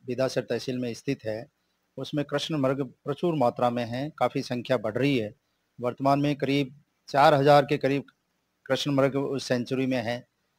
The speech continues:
देश विदेश से अनेकों पर्यटक सेंचुरी को देखने आते हैं। विभाग की तरफ से इस प्रचंड गर्मी को देखते हुए प्रतिवर्ष की भांति इस वर्ष भी पिंच पीरियड में हमने तालाबों में पानी भरना,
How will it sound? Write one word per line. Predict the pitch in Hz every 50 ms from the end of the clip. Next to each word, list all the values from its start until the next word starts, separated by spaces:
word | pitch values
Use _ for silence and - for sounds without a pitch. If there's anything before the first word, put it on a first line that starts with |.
| _ _ _ _ -
देश | 131 135 151 143 - -
विदेश | 139 131 127 147 147 139
से | - - 151 151
अनेकों | 151 - - 143 151 170 165 190 170
पर्यटक | - 147 139 139 131 - 139 135 - _ _ _ _ _ _ -
सेंचुरी | 123 123 127 - 139 139
को | 135 143
देखने | 127 107 120 120 - 139 131
आते | 127 113 107 107 - 143
हैं। | 139 120 101 98 - _ _ _ _ _ _ _ _ _ _ _ _ _ _ _ -
विभाग | 127 123 113 117 120 143 156 151
की | 170 160
तरफ | 143 - 156 156 139
से | - - 165 160 160 160
इस | - - 156 139 -
प्रचंड | - 139 127 - 160 160 151
गर्मी | 135 135 135 131 147 151
को | - 156
देखते | 135 131 131 139 - - 156 151
हुए | 131 113 120 117 120 - - _ _ _ _ _ _ _ _ _ _ _ -
प्रतिवर्ष | 139 135 135 165 156 147 151 147
की | - - 147
भांति | 127 123 131 131 - 151 151
इस | 147 143 139 -
वर्ष | 139 143 147 139 -
भी | 151 151 151
पिंच | 147 151 - _ _ _ - 139 147 135
पीरियड | - - 139 139 143 143 135
में | 139 147 147
हमने | 131 131 139 143 143 143
तालाबों | 139 - 120 123 135 131 131 135
में | 131 127
पानी | 110 - 120 123 135 139
भरना, | 131 131 127 135 139 135 135 135 131